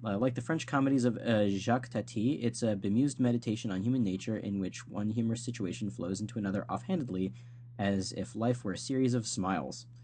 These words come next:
Um, and, uh, this movie is, uh, infamous for being called a, uh, a ramen western, which is a play on the term spaghetti western, and there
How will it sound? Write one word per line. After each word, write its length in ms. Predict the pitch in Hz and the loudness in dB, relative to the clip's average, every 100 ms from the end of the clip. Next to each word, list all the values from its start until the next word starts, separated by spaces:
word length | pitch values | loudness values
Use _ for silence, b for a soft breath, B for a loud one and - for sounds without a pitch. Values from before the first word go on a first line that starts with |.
| B B - - - - - - 135 175 160 170 - B B B B - - - - - - | B B -16 -14 -14 0 2 6 6 6 6 4 2 B B B B -14 -14 -14 -14 -14 0
Um, 280 | 104 107 104 | 4 4 6
and, 220 | 117 117 117 | 6 6 8
uh, 100 | 117 | 6
this 180 | 139 160 | 4 4
movie 280 | 180 190 | 4 6
is, 220 | 156 127 123 | 6 6 6
uh, 320 | 120 117 - - 117 | 8 8 4 -2 0
infamous 420 | 135 139 147 127 - | 2 4 6 4 4
for 180 | - | 2
being 300 | 110 117 113 | 4 4 4
called 380 | 117 113 107 107 120 | 4 4 4 2 0
a, 260 | 107 101 98 | 0 2 4
uh, 160 | 95 - | 2 0
a 80 | 95 | 0
ramen 360 | 117 165 170 | 4 4 6
western, 540 | 107 98 - 92 92 92 B B B | 4 2 0 -2 -2 -4 B B B
which 160 | 117 | -4
is 80 | 117 | -2
a 60 | 104 | 0
play 200 | - 110 | 4 4
on 140 | 104 | 4
the 60 | 98 | 2
term 240 | 101 90 | -2 -4
spaghetti 360 | - - 151 139 | -6 0 4 6
western, 440 | 110 - 98 92 | 6 2 -2 -2
and 340 | 95 98 92 - | 0 0 0 0
there 340 | 107 98 95 | 0 2 2